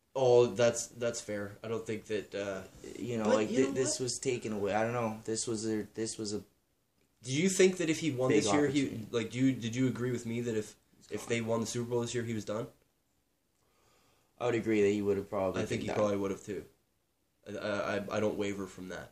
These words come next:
Speaker 1: Um,
Speaker 2: I don't think he's making that deep throw as well as he used to
Speaker 1: that's,
Speaker 2: anymore.
Speaker 1: that is a hundred
Speaker 2: Um,
Speaker 1: percent accurate.
Speaker 2: I
Speaker 1: That's
Speaker 2: just
Speaker 1: been well documented too.
Speaker 2: He's, I think, yeah, I think he
Speaker 1: But,
Speaker 2: might have.
Speaker 1: but now with that, a counterpoint to that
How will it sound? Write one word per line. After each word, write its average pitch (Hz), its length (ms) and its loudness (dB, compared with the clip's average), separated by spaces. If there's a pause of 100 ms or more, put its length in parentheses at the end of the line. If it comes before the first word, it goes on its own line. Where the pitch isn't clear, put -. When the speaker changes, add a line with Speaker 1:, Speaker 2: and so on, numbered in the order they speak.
(480)
Speaker 1:
Um, 95 440 -4 (360)
Speaker 2:
I 123 100 -8
don't 117 120 -2
think 120 140 -4
he's 120 180 -2
making 110 340 -2
that 104 180 -2
deep 110 200 -6
throw 104 160 0
as 104 300 2
well 101 320 0
as 101 140 -2
he 104 80 -8
used 98 380 -8
to - 40 -12 (120)
Speaker 1:
that's, 107 260 0
Speaker 2:
anymore. 107 180 -2
Speaker 1:
that 104 260 0
is 98 160 -6
a - 200 -8
hundred 107 460 0
Speaker 2:
Um, 95 60 -6
Speaker 1:
percent 90 320 -6
accurate. - 460 -14 (140)
Speaker 2:
I 101 120 -10
Speaker 1:
That's 107 60 -8
Speaker 2:
just 110 240 0
Speaker 1:
been 107 120 0
well 101 160 0
documented 95 600 -6
too. 87 160 -10 (440)
Speaker 2:
He's, 110 420 -12 (180)
I 104 100 -10
think, 104 300 -10 (100)
yeah, 107 340 -2
I 101 60 -10
think 98 180 -8
he 107 100 -10
Speaker 1:
But, 139 140 6
Speaker 2:
might 98 120 2
have. - 260 -8
Speaker 1:
but 127 240 2
now 120 160 2
with 160 260 0
that, 98 280 -2
a - 20 -10
counterpoint 120 600 -6
to 98 100 -16
that 92 260 -8